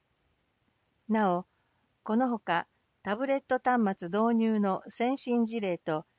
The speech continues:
議会改革の取り組みに関する先進地の視察を行う予定にしており、次号で報告を行います。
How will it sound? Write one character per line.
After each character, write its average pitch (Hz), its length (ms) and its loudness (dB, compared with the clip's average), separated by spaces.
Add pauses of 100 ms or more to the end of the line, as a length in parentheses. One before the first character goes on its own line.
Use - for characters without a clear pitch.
(240)
議 180 160 -8
会 262 260 2
改 247 240 0
革 180 240 -2
の 165 120 0
取 208 200 -4
り 240 60 -8
組 233 180 -2
み 233 60 4
に 226 140 2
関 208 220 0
す 196 160 -8
る 170 220 -8 (120)
先 277 280 -2
進 262 260 0
地 185 140 -4
の 160 140 0
視 - 120 -10
察 247 400 -2
を 202 140 2
行 220 120 0
う 214 240 2
予 202 160 -2
定 208 220 -2
に 202 140 0
し - 80 -10
て 190 160 -4
お 180 80 -2
り、 156 200 -8 (380)
次 247 160 -6
号 202 240 2
で 156 200 -6
報 180 220 -2
告 175 280 -6
を 156 100 0
行 170 120 -6
い 151 260 -2
ま 147 140 -6
す。 - 180 -16